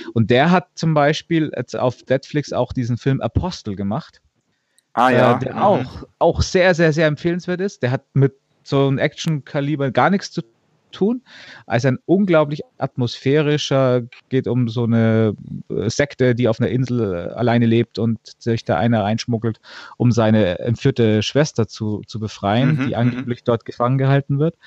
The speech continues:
Speaker 2: Apostel.
Speaker 1: Auch gucken, wenn man, wer not-, Netflix hat, Apostel gucken. Muss
Speaker 2: Wir
Speaker 1: man, muss man,
Speaker 2: packen's
Speaker 1: muss
Speaker 2: auch
Speaker 1: man.
Speaker 2: hier in die Shownotes zusätzlich mit rein,
Speaker 1: Sehr, sehr
Speaker 2: Apostel.
Speaker 1: geiler Film.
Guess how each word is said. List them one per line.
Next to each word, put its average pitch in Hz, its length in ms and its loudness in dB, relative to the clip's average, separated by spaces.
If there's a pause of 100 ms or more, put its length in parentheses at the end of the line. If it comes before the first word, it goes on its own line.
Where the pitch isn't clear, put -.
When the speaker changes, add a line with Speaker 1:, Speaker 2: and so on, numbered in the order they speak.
(120)
Speaker 2:
Apostel. - 420 -2
Speaker 1:
Auch 104 220 -2
gucken, 156 320 -4
wenn 139 100 2
man, 143 200 2
wer 139 100 2
not-, 143 280 0
Netflix 147 380 -4
hat, 147 200 -6
Apostel 127 420 -8
gucken. 104 320 -10
Muss 135 140 -2
Speaker 2:
Wir 135 80 4
Speaker 1:
man, 104 80 -4
muss 110 100 -4
man, 127 120 4
Speaker 2:
packen's 123 260 0
Speaker 1:
muss - 20 0
Speaker 2:
auch 113 260 4
Speaker 1:
man. 127 120 4
Speaker 2:
hier 117 100 4
in 113 80 0
die 113 100 0
Shownotes 113 500 -2
zusätzlich 110 440 -4
mit 104 220 -8
rein, 98 140 0
Speaker 1:
Sehr, 120 180 2
sehr 117 100 -2
Speaker 2:
Apostel. 107 240 0
Speaker 1:
geiler 110 140 -2
Film. 104 220 -6